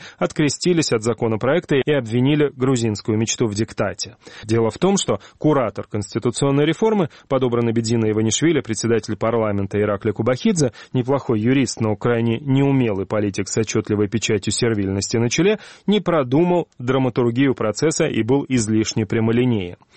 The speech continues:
Но стратегически значимый результат — фрагментация оппозиционного спектра, как результат единовременного снижения барьера в две тысячи двадцатом, безусловно, важнее.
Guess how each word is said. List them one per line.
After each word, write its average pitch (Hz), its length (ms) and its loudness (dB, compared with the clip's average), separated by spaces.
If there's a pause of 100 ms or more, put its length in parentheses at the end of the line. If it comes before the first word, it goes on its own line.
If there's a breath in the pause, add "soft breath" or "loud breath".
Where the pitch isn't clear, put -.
(160 soft breath)
Но 165 280 0
стратегически 143 800 0
значимый 110 480 0
результат — 131 440 0 (180 loud breath)
фрагментация 135 800 0
оппозиционного 110 720 0
спектра, 180 540 0 (180 loud breath)
как 170 180 0
результат 151 460 0 (140 soft breath)
единовременного 139 800 2
снижения 131 640 0
барьера 120 440 2
в 113 60 -2
две 120 100 0
тысячи 120 340 -2
двадцатом, 117 540 0 (220 soft breath)
безусловно, 120 680 0
важнее. 107 480 -2